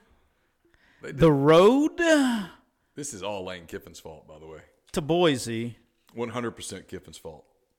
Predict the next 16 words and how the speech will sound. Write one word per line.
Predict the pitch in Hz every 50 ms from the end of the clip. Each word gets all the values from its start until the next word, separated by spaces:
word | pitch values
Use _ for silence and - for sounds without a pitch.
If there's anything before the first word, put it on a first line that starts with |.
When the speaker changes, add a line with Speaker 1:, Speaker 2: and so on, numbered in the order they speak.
| _ _
Speaker 1:
I | - 147
was | 156 131 110
ahead | 101 95 104 110 107 101 95 85 78 - -
and | 98 95
then | 95 92 90 90
had | 92 90 98 101 87
the | 85
two | - - 131 127 131
distracted | 123 113 - - 113 110 113 107 - - 104
weeks, | 98 98 98 92 90 - - - - - _ _ _ _ _ _ -
and | 82 82 85
it | 87 92
all | 95 92 92
goes | 85 90 85 -
to | - 87
hell. | 82 78 76 78